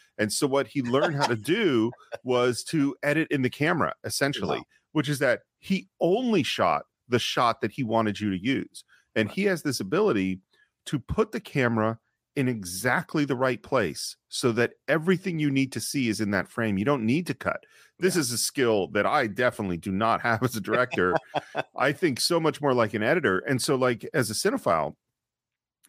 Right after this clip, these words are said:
Speaker 1: every single shot you should be looking at, like, how did he put, why did he put the camera right there?
Speaker 2: Yeah.
Speaker 1: How did he frame this? And, and the, and the ones that you mentioned, which of course some of the most beautiful is the beginning and ending of the film.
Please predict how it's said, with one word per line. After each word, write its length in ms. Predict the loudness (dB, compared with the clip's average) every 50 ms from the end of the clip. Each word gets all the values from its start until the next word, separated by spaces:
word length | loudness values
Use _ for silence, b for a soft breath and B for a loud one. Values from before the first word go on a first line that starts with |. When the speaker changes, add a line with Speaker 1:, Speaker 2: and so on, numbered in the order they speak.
| _ _ _ -4 0
Speaker 1:
every 460 | 0 2 0 0 -2 -2 -2 -2 -2
single 480 | -4 -2 0 0 0 2 2 0 0 -2
shot 440 | -4 -4 0 2 2 2 0 -2 _ -12
you 120 | -12 -10
should 200 | -8 -6 -6 -6
be 100 | -4 -4
looking 320 | 0 0 0 0 0 -6 -4
at, 200 | -4 -6 -4 -2
like, 160 | -4 -4 -4 -6 -16 -16
how 180 | -8 -4 -2 -2
did 140 | 0 -2 -4
he 60 | -2
put, 180 | -4 -4 -2
why 100 | 0 -2
did 80 | 0 0
he 40 | -2
put 140 | -2 -2 -4
the 60 | -4
camera 300 | -4 -2 -2 -2 0 -2
right 260 | 0 0 -2 -2 0
there? 260 | 0 0 0 0 -2 _ _ -8
Speaker 2:
Yeah. 380 | -4 0 0 0 0 0 -4 -10 -18 -20 _ -10
Speaker 1:
How 180 | -2 -2 0 0
did 100 | 0 -2
he 60 | -4
frame 380 | -6 -2 0 0 2 2 2
this? 220 | 0 0 -2 -2 -2 -2
And, 160 | -2 -2 0 0
and 160 | 0 2 2
the, 100 | 0 0 0
and 140 | 0 0
the 40 | 2
ones 260 | 2 2 0 0 0
that 160 | -4 -6 -4 -2
you 60 | 0
mentioned, 340 | 2 2 0 0 -4 -8 -8
which 100 | -8 -10
of 80 | -8 -2
course 200 | -2 -2 0 0
some 120 | -2 -2
of 40 | -2
the 60 | 0
most 200 | 0 -2 -2 0
beautiful 320 | 0 0 0 2 2 0
is 80 | 0 2
the 100 | -2 -4
beginning 320 | -2 0 0 2 2 2
and 100 | 2 2
ending 220 | 0 0 0 0 -2
of 80 | -2
the 60 | -4 -4
film. 380 | -4 0 0 2 0 0 B